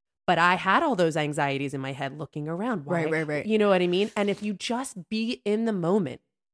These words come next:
Speaker 1: and enjoy what you have right then and there, it's
Speaker 2: Yeah.
Speaker 1: so hard.
Speaker 2: Yeah.
Speaker 1: You don't wanna have to look back and be like, "Man, I should have had seven more pina coladas."
Speaker 2: <laughs>
Speaker 1: I had plenty, but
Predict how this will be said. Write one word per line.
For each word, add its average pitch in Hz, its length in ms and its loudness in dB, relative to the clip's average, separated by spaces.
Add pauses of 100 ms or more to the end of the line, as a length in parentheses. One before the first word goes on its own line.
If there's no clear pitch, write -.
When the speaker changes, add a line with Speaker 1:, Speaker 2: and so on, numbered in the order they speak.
(300)
Speaker 1:
and 196 160 4
enjoy 196 800 2 (320)
what 190 320 -2
you 208 120 0
have 190 420 -2
right 165 360 -2
then 185 200 2
and 180 160 0
there, 156 320 0
it's - 140 -8
Speaker 2:
Yeah. - 60 -4
Speaker 1:
so 233 280 0
hard. 180 500 0 (200)
Speaker 2:
Yeah. - 140 -10 (140)
Speaker 1:
You 254 140 4
don't 311 180 2
wanna 302 260 2
have 220 200 2
to 196 80 -6
look 180 220 -4
back 156 260 -2
and 156 80 -8
be 156 120 -4
like, 151 260 -4
"Man, 440 320 2 (240)
I - 40 -4
should 453 140 0
have 370 80 2
had 330 140 -2
seven 311 340 4
more 277 140 4
pina 254 240 0
coladas." - 580 0 (100)
Speaker 2:
<laughs> - 40 -2 (1300)
Speaker 1:
I 180 80 -4
had 233 200 4
plenty, 165 380 -2 (160)
but 269 180 6